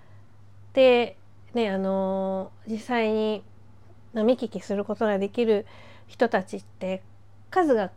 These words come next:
限られてると思うんですよね。自分の友達だったり、親戚だったり、近所の人だったり、まあ、たまにテレビに映ってるなんか特集されてる人たちとか、まあ、そういうふうに、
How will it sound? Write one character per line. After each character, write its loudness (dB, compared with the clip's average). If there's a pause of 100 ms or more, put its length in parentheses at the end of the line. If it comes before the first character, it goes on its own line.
限 -2
ら 2
れ 2
て -6
る -10
と -10
思 -4
う -4
ん -10
で -16
す -12
よ -6
ね。 2
自 2
分 -4
の -4
友 -4
達 -4
だ -4
っ -6
た -12
り、 -14
親 -8
戚 -8
だ -6
っ -6
た -16
り、 -14
近 0
所 2
の 0
人 -2 (440)
だ 0
っ -2
た -2
り、 4
ま 6
あ、 2
た 2
ま 2
に 2
テ 0
レ 0
ビ -6 (400)
に 0 (140)
映 -8
っ -6
て -6
る -6
な -6
ん -10
か -18
特 -16
集 -4
さ -6
れ -2
て -8
る -6
人 -12
た -12
ち -18
と -14
か、 -10 (880)
ま 0
あ、 -2
そ 4
う 4
い 6
う 2
ふ 0
う 4
に、 -4